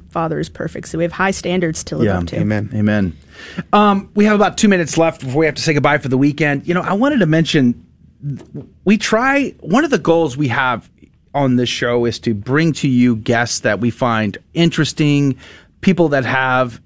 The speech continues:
Speaker 2: uh, some expert information, level information on a particular subject. Um, some of them, most of them, we prefer to always talk to Catholics when and where possible. Sometimes we can't. For instance, this past week, I think Nick McKinley, although I'm not sure if he is or isn't,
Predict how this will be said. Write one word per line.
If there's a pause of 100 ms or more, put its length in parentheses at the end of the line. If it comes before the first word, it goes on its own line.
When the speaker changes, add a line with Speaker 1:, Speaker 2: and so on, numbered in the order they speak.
Speaker 2:
uh,
some
expert
information,
level
information
on
a
particular
subject. (560)
Um,
some
of
them,
most
of
them,
we
prefer
to
always
talk
to
Catholics
when
and
where
possible. (260)
Sometimes
we
can't.
For
instance,
this
past
week,
I
think
Nick
McKinley,
although
I'm
not
sure
if
he
is
or
isn't,